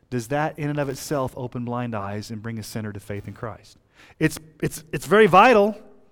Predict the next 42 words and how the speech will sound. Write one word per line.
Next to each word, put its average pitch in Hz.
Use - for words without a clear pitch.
It 151
needs 180
to -
be 190
there. 175
But 156
what's 208
the 196
third 208
thing 196
that 175
happens? 165
Something 185
that 160
Paul 170
can't 131
do. 117
Paul 240
can 208
preach 214
Christ. 151
You 185
can 214
preach 170
Christ. 135
You 202
can 202
open 196
your 170
mouth 170
and 143
share 165
the 139
gospel, 151
but -
you 180
can't 180
open 160
eyes 147
and 139
open 135
hearts. -